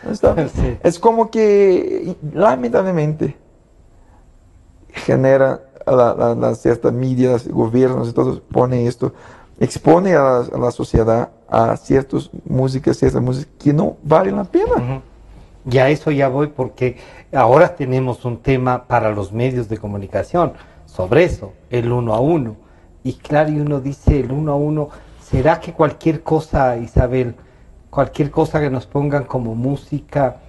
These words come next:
Speaker 2: vale la pena que tengamos uno a uno por tener algún, eh, tipo de esta, de esta música que no nos aporta, sino que más bien nos va encapsulando?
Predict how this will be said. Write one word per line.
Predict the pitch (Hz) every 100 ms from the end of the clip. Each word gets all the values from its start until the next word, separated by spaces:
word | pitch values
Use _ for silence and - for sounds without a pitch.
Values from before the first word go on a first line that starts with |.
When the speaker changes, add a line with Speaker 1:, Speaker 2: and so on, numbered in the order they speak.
| - - -
Speaker 2:
vale | 123 131 131
la | 135 127 -
pena | 139 139
que | - -
tengamos | 131 117 127 135 127 -
uno | 135 131
a |
uno | 117 120 139 139
por | - 110
tener | - 107 113 127 - - _ - -
algún, | 110 107 110 123 123 120
eh, | 107 101 -
tipo | 131 - 131
de | 131
esta, | - 127 - -
de | 127
esta | 147 - 143
música | 147 147 160 143
que | -
no | 139 147
nos | 147 131
aporta, | 131 156 170 170 175 170 - _ _
sino | - 131 143
que | 143
más | 139 123
bien | 131 143 147
nos | 135 - 131
va | 139 143
encapsulando? | 127 - 120 - 123 123 151 208 262